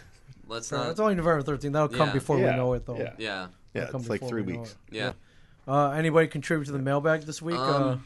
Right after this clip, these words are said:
Speaker 1: no, I checked.
Speaker 2: whoa,
Speaker 1: Nothing.
Speaker 2: really?
Speaker 1: I,
Speaker 2: Whoa,
Speaker 1: I,
Speaker 2: man,
Speaker 1: I,
Speaker 2: everyone's
Speaker 1: I
Speaker 2: down
Speaker 1: pinged up.
Speaker 2: after the
Speaker 1: Uh,
Speaker 2: losses.
Speaker 1: that was
Speaker 3: Wow.
Speaker 1: kind of a, "Oh, wait, never mind. We got something in the mailbag."
Speaker 2: Okay.
Speaker 1: And it's just meme questions, okay? I'm not even gonna answer those.
Speaker 2: Oh, all right. Okay,
Speaker 1: <laughs>
Speaker 2: fair enough. Fair enough.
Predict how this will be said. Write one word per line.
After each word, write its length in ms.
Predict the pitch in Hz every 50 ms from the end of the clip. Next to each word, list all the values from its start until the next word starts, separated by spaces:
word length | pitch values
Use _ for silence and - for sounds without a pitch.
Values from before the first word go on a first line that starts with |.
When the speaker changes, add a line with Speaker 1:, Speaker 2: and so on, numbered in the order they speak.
| - - - - -
Speaker 1:
no, 180 | 113 131 156 170
I 180 | 156 127 117
checked. 580 | - - - 123 135 131 117 - - - - - -
Speaker 2:
whoa, 260 | 143 165 196 220 190 160
Speaker 1:
Nothing. 100 | 135 143
Speaker 2:
really? 340 | 156 175 208 233 262 247 -
Speaker 1:
I, 120 | - 123 123
Speaker 2:
Whoa, 280 | 147 156 160 160 156 139
Speaker 1:
I, 40 |
Speaker 2:
man, 160 | 131 139 139 143
Speaker 1:
I, 20 |
Speaker 2:
everyone's 280 | 147 156 160 160 147 113
Speaker 1:
I 20 |
Speaker 2:
down 200 | 107 151 151 156
Speaker 1:
pinged 100 | 165 156
up. 60 | 143 135
Speaker 2:
after 180 | 131 - 143
the 100 | 123 131 123
Speaker 1:
Uh, 20 |
Speaker 2:
losses. 360 | 123 131 139 151 151 143 120
Speaker 1:
that 160 | 135 131 143
was 180 | 156 151 147 -
Speaker 3:
Wow. 60 | -
Speaker 1:
kind 240 | 147 139 131 135 135
of 100 | 127 120
a, 180 | 120 117 113 - - -
"Oh, 160 | - 127 127
wait, 280 | 120 120 117 117 - -
never 160 | 113 117 113
mind. 160 | 110 107 107
We 80 | 110 110
got 320 | 117 117 113 113 110 -
something 580 | - - - - 110 107 - - 107 110 110 110
in 140 | 104 101 98
the 40 |
mailbag." 420 | 95 92 92 90 87 85 82 151 151
Speaker 2:
Okay. 300 | 170 185 180 160 131 120 120 113 - - - - -
Speaker 1:
And 260 | 110 110 110 107 104
it's 160 | 95 92 -
just 220 | - 92 87 - -
meme 240 | 90 85 82 82 82
questions, 480 | - 90 82 80 - 85 82 82 80
okay? 240 | 87 85 - 90 87
I'm 120 | 87 87
not 140 | 87 80 80
even 160 | 80 80 82
gonna 160 | 80 78 78 78
answer 260 | 76 78 - - 135
those. 140 | 151 82 -
Speaker 2:
Oh, 60 | 143
all 220 | 127 117 123 127 131
right. 300 | 123 120 - - 147 131
Okay, 280 | 135 135 127 127 117 113 117 -
Speaker 1:
<laughs> 100 | 123 120
Speaker 2:
fair 160 | - 131 123
enough. 400 | 127 123 117 117 120 113 - - - - - - - - - - - - - - - _ - -
Fair 160 | - 120 123
enough. 380 | 123 123 120 117 113 - -